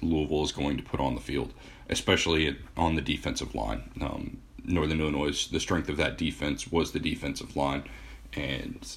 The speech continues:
I really don't know what the strength of this, uh, <laughs> this Louisville defense is, because they just, they really don't do anything well.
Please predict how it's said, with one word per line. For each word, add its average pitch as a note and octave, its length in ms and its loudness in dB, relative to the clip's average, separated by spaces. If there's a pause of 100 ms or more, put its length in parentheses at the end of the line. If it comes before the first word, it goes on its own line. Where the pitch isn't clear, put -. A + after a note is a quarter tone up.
I E2+ 80 2
really F#2 280 8
don't D#2 200 0
know D#2+ 100 2
what D2 220 0
the - 40 -6
strength - 400 0
of - 200 -2
this, C#2+ 320 2
uh, C#2 240 2
<laughs> - 40 0
this G#2+ 440 6
Louisville E2+ 320 6
defense D2 500 0
is, - 160 0
because - 320 -2
they D#2 100 2
just, D2+ 280 -4
they D#2+ 100 6
really D#2 240 2
don't D#2 220 0
do - 240 -6
anything C2+ 440 -2
well. A1+ 300 -2